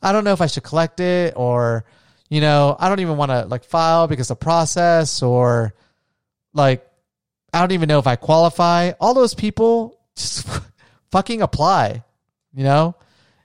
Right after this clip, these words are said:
It's there for you when, in moments like this. And if you're legitimately working and then trying to collect unemployment, that's fucked up. That's something you shouldn't be doing. But if you're unemployed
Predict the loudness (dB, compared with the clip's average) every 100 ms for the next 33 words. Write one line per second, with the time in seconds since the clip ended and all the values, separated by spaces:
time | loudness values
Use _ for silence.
0 | _ -4 -2 2 2 2 0 -2 0 2
1 | 2 2 0 -4 -2 -4 0 0 -2 -4
2 | -6 -4 -4 -4 -8 -14 _ _ _ _
3 | -2 2 0 -2 -14 _ _ _ 0 2
4 | 4 2 2 0 0 0 0 2 4 2
5 | 2 -4 -4 -4 -6 -12 _ -4 0 0
6 | 0 -2 -2 -4 -2 -2 0 -4 -2 -2
7 | 0 -2 -4 _ -2 0 0 -4 -2 0
8 | 0 0 -2 -2 -10 _ _ -2 0 0
9 | -4 -4 -4 -6 -8 -8 -4 -2 -2 -6
10 | -8 -10 -10 -20 _ _ _ _ _ _
11 | _ 0 2 2 2 2 0 -2 2 4
12 | 4 2 -2